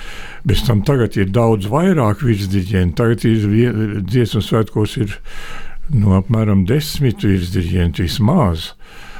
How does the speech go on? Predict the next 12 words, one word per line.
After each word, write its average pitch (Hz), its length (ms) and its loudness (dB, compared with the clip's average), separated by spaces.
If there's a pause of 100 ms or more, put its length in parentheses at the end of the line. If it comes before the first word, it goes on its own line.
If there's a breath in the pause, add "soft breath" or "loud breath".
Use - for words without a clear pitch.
(280 loud breath)
Un 95 140 0
tas - 220 0
nozīmē, 107 520 4
ka 101 180 -2
tie 101 260 0
dziesmu 104 420 0
svētki 110 380 0
tomēr 113 360 2
ir 117 140 2
kļuvuši 131 460 2
tādi 135 340 2
atklātāki, 90 1600 0